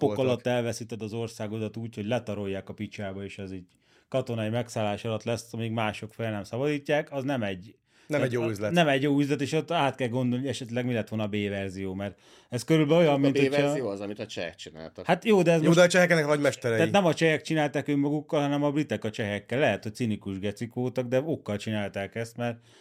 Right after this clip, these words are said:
Speaker 2: most ez olyan, mint hogyha egy
Speaker 1: Jó, a
Speaker 2: atomháború
Speaker 1: csehek nem is képesek másra,
Speaker 2: Igen,
Speaker 1: most
Speaker 2: tehát
Speaker 1: nehogy elkezdjünk méltatni őket.
Speaker 2: beleállnánk abba, hogy legyen atomháború, hát mi baj lehet belőle? Hát mind meghalunk, bazd meg, az a baj, és akkor ne legyen atomháború, minden más verzió jobb.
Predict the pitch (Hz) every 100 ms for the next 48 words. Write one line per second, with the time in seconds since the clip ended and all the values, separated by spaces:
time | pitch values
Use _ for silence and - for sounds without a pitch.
0 | _ 127 143 139 185 135 127 127 131 135
1 | 139 139 123 165 160 160 156 143 135 117
2 | 123 131 143 131 147 139 131 131 123 117
3 | 117 117 113 110 170 139 131 131 127 127
4 | 147 131 143 160 175 117 117 117 127 117
5 | 117 113 123 117 131 101 95 95 95 92
6 | 92 95 95 98 139 151 120 110 123 151
7 | 156 151 151 139 143 123 95 92 117 135
8 | 131 - 120 98 90 95 104 123 120 120
9 | 123 127 117 98 98 104 104 107 104 104
10 | 101 87